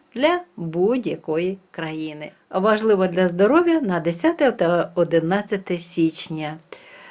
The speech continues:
Бережіть себе, в цей час під ударом наша дихальна система. Е, одягайтеся тепло.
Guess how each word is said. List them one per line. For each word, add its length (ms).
Бережіть 600
себе, 480
в 60
цей 260
час 300
під 200
ударом 500
наша 400
дихальна 560
система. 640
Е, 160
одягайтеся 800
тепло. 420